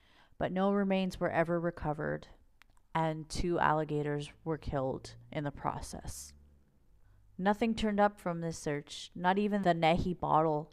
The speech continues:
that he was drinking from was ever discovered. They called off the search after about a week and a half. This was known to be one of the most intensive searches ever done in Baldwin County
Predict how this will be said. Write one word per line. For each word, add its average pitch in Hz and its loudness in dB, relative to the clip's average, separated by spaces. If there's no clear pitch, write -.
that 165 2
he 175 6
was 160 0
drinking 156 -4
from 151 -6
was 175 -2
ever 156 0
discovered. 147 -2
They 202 4
called 220 10
off 277 10
the 254 4
search - 0
after 185 4
about 175 6
a 170 4
week 175 -2
and 165 0
a 160 -2
half. - -6
This 226 8
was 196 0
known 170 2
to 180 -2
be 165 2
one 165 4
of 170 2
the 170 4
most 156 -2
intensive 180 0
searches 170 -4
ever 170 0
done 160 0
in 151 -6
Baldwin 151 2
County 147 -6